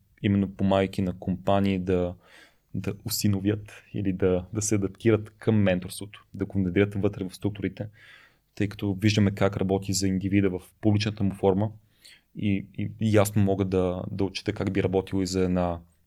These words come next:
за една компания. Така че за нас това започва да,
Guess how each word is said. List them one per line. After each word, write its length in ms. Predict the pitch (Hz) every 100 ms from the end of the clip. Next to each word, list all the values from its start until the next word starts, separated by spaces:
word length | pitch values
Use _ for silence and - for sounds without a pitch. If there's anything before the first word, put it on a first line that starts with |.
| -
за 140 | 101 90
една 80 |
компания. 440 | - 92 92 87 82 - - - - - _
Така 180 | - 110
че 140 | 107 101
за 100 | 104
нас 420 | 107 107 - -
това 180 | - 104
започва 440 | 104 - 101 110
да, 340 | 98 92 90